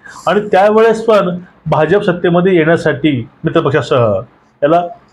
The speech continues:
रिस्पॉन्सिबल फक्त एक व्यक्ती आहे, ते म्हणजे एकनाथरावजी शिंदे. आता शिंदे साहेब त्यावेळेसही अमित शहा, मोदी यांच्या भरोश्यावर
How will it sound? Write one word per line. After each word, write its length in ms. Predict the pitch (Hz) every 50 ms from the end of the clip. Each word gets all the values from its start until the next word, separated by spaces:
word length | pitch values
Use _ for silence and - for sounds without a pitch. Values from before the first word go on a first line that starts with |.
| _ -
रिस्पॉन्सिबल 800 | 151 156 156 151 - - 190 185 185 175 - 185 180 180 175 170 170 -
फक्त 260 | 156 147 - - -
एक 420 | 165 156 160 170 170 - - - - - _ _ _ _ -
व्यक्ती 440 | 147 147 143 143 - - - 160 147
आहे, 120 | 135 143 - - _ _ _ _ _ _ _ _ _ _ -
ते 80 | 165 160
म्हणजे 460 | 151 151 143 139 139 139 131 127 123 123 - - - - _ -
एकनाथरावजी 800 | 139 139 139 139 135 135 135 135 131 - 131 127 127 131 120 139 -
शिंदे. 340 | - - 113 104 95 85 - - _ _ _ _ _ _ _ _ _ _ _ _ _ _ _ _ - - - -
आता 240 | 156 165 - - 269 262
शिंदे 400 | - - 202 202 220 240 254 247
साहेब 320 | - 226 226 233 240 240 240 -
त्यावेळेसही 880 | - 202 214 233 233 233 233 240 240 - 226 233 233 233 247 247 240 - - - _ _ -
अमित 280 | 156 170 180 202 226 220 220
शहा, 380 | - - 214 190 - 202 208
मोदी 380 | 202 196 190 190 185 190 214 208
यांच्या 320 | 202 196 202 190 175 214
भरोश्यावर 680 | 196 175 175 180 196 208 190 - 214 208 214 208 180